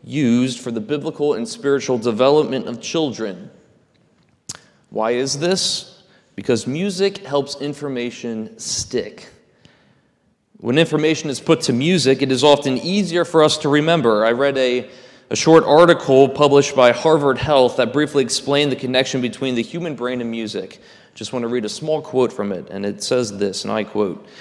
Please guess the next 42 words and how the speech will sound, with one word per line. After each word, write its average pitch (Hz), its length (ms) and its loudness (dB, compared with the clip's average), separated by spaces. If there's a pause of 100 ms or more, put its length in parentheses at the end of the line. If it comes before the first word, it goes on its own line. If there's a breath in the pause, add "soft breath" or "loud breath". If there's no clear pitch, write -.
(320 loud breath)
"Two 208 200 0
recent 185 400 0
studies, 156 440 4
one 147 200 4
in 143 80 2
the 135 60 0
United 135 320 2
States 139 380 2
and 131 80 -2
the 123 120 2
other 139 160 6
in 160 80 2
Japan, 123 560 0
found 135 260 2
that 113 180 6
music 170 460 -2
doesn't 147 340 0
just 143 280 0
help 135 240 2
us 131 180 -4
retrieve 165 580 -4
stored 156 440 -2
memories," 117 500 -4
and 107 180 -10 (300 loud breath)
here's 139 280 -2
the 147 80 -4
big 139 240 0
point, 113 420 0 (300 loud breath)
"it," 156 300 4
that 120 160 2
is 131 140 -4
music, 131 540 -2 (560 loud breath)
"also 170 420 4
helps 156 380 4
us 156 200 0
lay 127 280 0
down 123 460 -4
new 143 180 -4
ones." 101 440 -6
In 123 100 0
other 160 200 6
words, 131 560 0